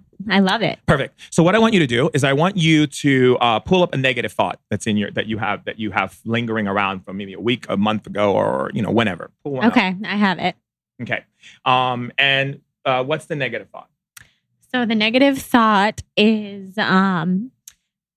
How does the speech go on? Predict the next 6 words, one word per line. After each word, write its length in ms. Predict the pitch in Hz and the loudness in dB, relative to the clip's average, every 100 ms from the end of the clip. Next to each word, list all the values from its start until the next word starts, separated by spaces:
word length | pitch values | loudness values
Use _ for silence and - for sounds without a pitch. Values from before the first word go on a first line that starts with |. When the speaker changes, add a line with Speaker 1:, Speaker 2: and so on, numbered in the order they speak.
| _ - | _ 2
Speaker 1:
basically 1040 | 247 247 - 269 254 233 226 220 202 190 160 - _ _ _ - | 4 4 2 2 4 6 6 4 4 2 0 -4 _ _ _ 0
I 140 | 220 214 | 2 2
f-, 300 | - - - - | 0 -20 -12 0
I 140 | 226 | 0
feel, 640 | - - 285 277 262 247 | 0 4 6 6 4 4
like, 220 | 226 175 | 2 0